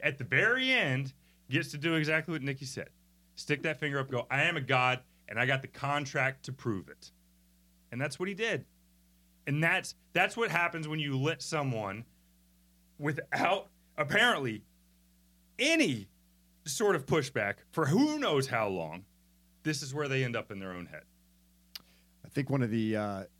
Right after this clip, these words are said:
Speaker 2: interesting things is, and Josh, you and I said it almost immediately after the, uh, press conference yesterday, it's just shocking that there's been no vandalism to that yet. And then later on, you know, yesterday as the day continued,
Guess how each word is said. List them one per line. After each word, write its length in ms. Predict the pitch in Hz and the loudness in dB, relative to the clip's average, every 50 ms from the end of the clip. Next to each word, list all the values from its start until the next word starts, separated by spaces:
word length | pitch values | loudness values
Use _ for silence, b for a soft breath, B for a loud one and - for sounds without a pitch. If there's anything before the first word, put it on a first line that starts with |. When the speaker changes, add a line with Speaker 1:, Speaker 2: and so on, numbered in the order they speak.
| _ _ _ - | _ _ _ -4
Speaker 2:
interesting 440 | 156 156 135 143 131 - 131 120 | -4 -2 -2 -2 -2 -2 -4 -4
things 460 | 110 - - 117 120 123 120 107 87 92 | -4 -4 -4 -2 -2 -2 -4 -4 -6 -8
is, 300 | 95 95 95 95 - - | -8 -8 -8 -10 -10 -10
and 160 | 95 107 101 | -10 -10 -8
Josh, 320 | - 104 101 104 - - | -8 -8 -8 -8 -8 -8
you 80 | 110 107 | -6 -6
and 80 | 101 | -6
I 60 | 98 101 | -6 -6
said 180 | - - 107 101 | -6 -6 -6 -6
it 80 | 92 | -6
almost 260 | 80 110 110 107 92 | -6 -6 -8 -6 -8
immediately 540 | 98 92 95 98 110 110 104 92 90 92 90 | -8 -10 -8 -6 -4 -4 -4 -4 -6 -8 -8
after 460 | 92 98 101 - - - 95 90 87 | -8 -10 -10 -10 -10 -10 -8 -8 -8
the, 200 | 82 90 92 90 | -10 -10 -10 -10
uh, 60 | 87 85 | -12 -12
press 260 | - - 107 110 110 | -8 -8 -6 -6 -6
conference 360 | - 98 90 80 - 87 - | -8 -8 -10 -10 -12 -16 -16
yesterday, 380 | 90 87 - - 95 85 85 90 | -14 -12 -10 -10 -10 -10 -12 -14
it's 140 | 90 87 - | -12 -8 -8
just 140 | 135 127 - | -6 -6 -4
shocking 640 | - - - 120 110 113 120 - - 110 98 95 90 | -4 -4 -4 -2 -2 -4 -4 -6 -8 -12 -12 -12 -12
that 220 | 95 95 95 92 - _ _ _ _ _ _ | -12 -12 -14 -14 -16 _ _ _ _ _ _
there's 220 | - 104 101 92 | -14 -12 -12 -12
been 200 | - - 98 95 | -10 -12 -10 -10
no 160 | 92 98 101 104 | -8 -8 -8 -8
vandalism 840 | 98 92 95 98 107 117 113 92 90 90 87 85 87 82 85 87 95 - _ _ _ - | -10 -10 -10 -8 -8 -8 -8 -8 -10 -12 -12 -12 -14 -14 -16 -18 -20 -20 _ _ _ -18
to 160 | - 101 92 | -14 -14 -14
that 220 | 85 85 92 87 - | -12 -14 -16 -16 -16
yet. 300 | 101 101 92 92 92 90 | -14 -14 -12 -12 -12 -12
And 100 | 101 104 | -10 -10
then 240 | 107 107 104 98 95 b b b b b b b b b _ - | -8 -8 -8 -10 -12 b b b b b b b b b _ -14
later 340 | 120 120 127 135 131 127 127 | -6 -2 0 2 4 4 4
on, 220 | 127 131 131 127 117 | 4 4 4 2 2
you 80 | 113 | 0
know, 60 | 110 | 0
yesterday 380 | 113 120 127 - 113 107 110 104 | 0 0 -2 -2 -4 -4 -4 -2
as 160 | 101 107 107 | -4 -4 -6
the 100 | - 107 | -6 -8
day 260 | 95 113 113 113 113 | -6 -4 -4 -4 -4
continued, 800 | 110 - 107 95 - - 170 185 180 139 113 107 104 104 98 - | -4 -6 -8 -10 -4 -2 -2 0 0 0 0 0 0 -2 -6 -8